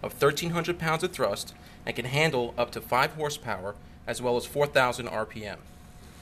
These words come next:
The model in front of us here is equipped with an adjustable two-spindle head capable of holding tooling as large as five eighths of an inch and adjusting its center-to-center distances roughly between inch and seven sixteenths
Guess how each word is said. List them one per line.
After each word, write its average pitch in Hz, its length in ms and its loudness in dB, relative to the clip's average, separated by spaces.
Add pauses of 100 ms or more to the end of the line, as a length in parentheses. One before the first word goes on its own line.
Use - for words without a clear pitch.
(180)
The 120 80 0
model 170 320 6
in 180 80 4
front 160 240 0
of 139 80 0
us 139 140 2
here 139 340 -2 (240)
is 131 140 -2
equipped 147 400 0
with 127 120 -4
an 123 60 4
adjustable 117 640 2 (320)
two-spindle 196 680 2
head 123 380 2
capable 151 400 0
of 120 100 -2
holding 131 340 0
tooling 139 480 0 (300)
as 113 180 4
large 120 180 2
as 113 80 -2
five 139 280 4
eighths 151 200 -2
of 135 80 -2
an 135 80 -2
inch - 340 -8 (280)
and 127 120 0
adjusting 147 460 6
its 113 160 -2
center-to-center 175 600 0
distances 127 680 -4 (180)
roughly 131 300 4
between 120 460 -2 (200)
inch 165 240 0
and 135 100 0
seven 165 280 4
sixteenths 139 680 -2